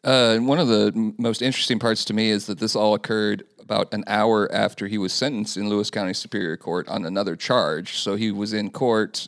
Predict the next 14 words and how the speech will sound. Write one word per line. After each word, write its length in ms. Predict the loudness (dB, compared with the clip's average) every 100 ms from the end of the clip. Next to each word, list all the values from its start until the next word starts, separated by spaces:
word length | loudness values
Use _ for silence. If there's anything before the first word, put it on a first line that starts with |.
| -8
uh, 100 | -2
on 200 | 0 0 0 0
different 320 | 0 0 -2
charge, 280 | 0 0 -2 -16 -20 _
came 200 | 2 2
home, 540 | 4 4 4 0 -4 -12 _
was 160 | -20 -20 _ _
trying 140 | -4 -2
to 60 |
get 120 | 0
something 300 | 0 -2 0
to 60 | 4
eat, 300 | 4 4 0 -8 -14 -4
and, 560 | 0 2 2 -2 -6